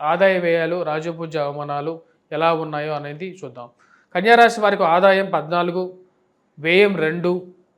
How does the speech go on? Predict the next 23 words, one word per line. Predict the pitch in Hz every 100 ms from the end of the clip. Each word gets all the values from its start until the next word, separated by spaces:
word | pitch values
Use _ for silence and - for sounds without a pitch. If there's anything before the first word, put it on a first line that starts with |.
| _
మరియు | 160 165
అదేవిధంగా | 165 185 190 185 185 175
రాజ్యపూజ్యం | 156 175 170 180 185 175 180 185 147
ఆరు, | 135 156 180 180 180 - _ _ _ _ -
అవమానం | 160 185 202 196 165
అనేది | 160 165
ఆరుగా | 143 156 170
గోచరిస్తూ | 165 143 147 147 143 - 143
ఉన్నది. | 139 151 165 - _ _ _
ఈ | 170
యొక్క | 180
సంవత్సరం | 170 190 208 220
ఈ | 202
రాశి | 175 180 196
వారికి | 190 185 202 196 185 _ _ -
అనుకూలమైనటువంటి | 160 190 208 208 202 190 190 185 180 170
స్థితిగానే | - 170 170 175
గోచరిస్తూ | 160 156 156 156 -
ఉన్నది. | 147 147 160 156 _ _ _ -
వృత్తిపరంగా, | 170 240 208 208 208
వ్యాపారపరంగా | 208 175 175 190 185 180 180 180
అనుకూలంగా | 160 165 185 180 165
ఉంటుంది. | 156 151 151 160 165